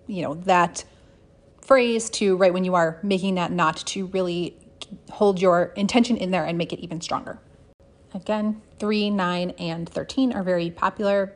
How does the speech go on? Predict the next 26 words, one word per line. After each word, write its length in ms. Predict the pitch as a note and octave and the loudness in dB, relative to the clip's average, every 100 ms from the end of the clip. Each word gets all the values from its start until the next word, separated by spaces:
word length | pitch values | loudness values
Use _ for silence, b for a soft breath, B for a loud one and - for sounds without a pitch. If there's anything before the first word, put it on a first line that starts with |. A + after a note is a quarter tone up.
| - | -4
numbers 340 | G#3+ A#3 B3 | 0 2 0
for 120 | - | 0
this, 180 | C4 C4+ B B B | 0 0 B B B
but 100 | G#3+ | 0
you 100 | B3 | 4
can 120 | C4+ | 6
use 160 | B3+ | 4
any 220 | G3 G3 F#3+ | 2 0 0
number 480 | F3+ F3 F3 E3 F#3 | -2 0 2 2 -2
that 260 | F3+ D#3+ F#3+ | -4 -4 -2
makes 300 | F#3 E3+ - | -4 -4 -10
sense 340 | - F#3+ E3+ - | -8 -6 -6 -8
to 120 | - | -6
you, 300 | A#3 A#3 A#3 B B | -2 -2 -2 B B
whether 180 | - F#3 | -2 2
that 60 | F3+ | 2
is 100 | F3+ | 2
based 220 | E3+ - | -4 -2
on 160 | D#3 E3 | -4 -4
numerology, 560 | D#3+ G3 A#3 A3 A#3 | -2 2 2 2 2
whether 160 | G3+ D3+ | 0 -2
it's 120 | - | -6
based 200 | E3 - | -8 -10
on 80 | - | -12
your 100 | D3+ | -6
birthday, 480 | A#3+ A#3 A#3 A3 | -4 0 2 2